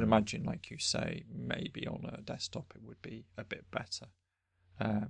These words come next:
Speaker 2: but ultimately, that wasn't my biggest complaint. My biggest complaint was just, I think, the length. I, could, I can't remember how long it lasted, but it, it was a,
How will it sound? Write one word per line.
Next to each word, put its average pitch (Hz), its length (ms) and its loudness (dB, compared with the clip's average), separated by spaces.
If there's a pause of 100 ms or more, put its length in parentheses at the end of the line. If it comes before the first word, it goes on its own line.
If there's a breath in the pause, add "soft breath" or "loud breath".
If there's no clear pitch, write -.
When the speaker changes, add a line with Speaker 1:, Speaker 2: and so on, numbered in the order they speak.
(200)
Speaker 2:
but 127 180 12
ultimately, 113 440 8
that 113 180 10
wasn't 110 280 4
my 113 120 0
biggest - 340 -4
complaint. - 460 -2
My - 80 0
biggest - 360 -6
complaint - 440 -4
was - 320 -6
just, - 480 -4 (1120 loud breath)
I - 40 -12
think, 139 140 2
the - 80 4
length. 117 320 2
I, 110 60 -6
could, - 200 -6 (400)
I - 80 -20
can't 143 260 12
remember 120 260 6
how 107 120 4
long 104 280 8
it 107 120 4
lasted, - 600 4
but 107 140 -2
it, 110 100 -4 (200)
it 110 120 2
was 117 140 2
a, 110 120 -2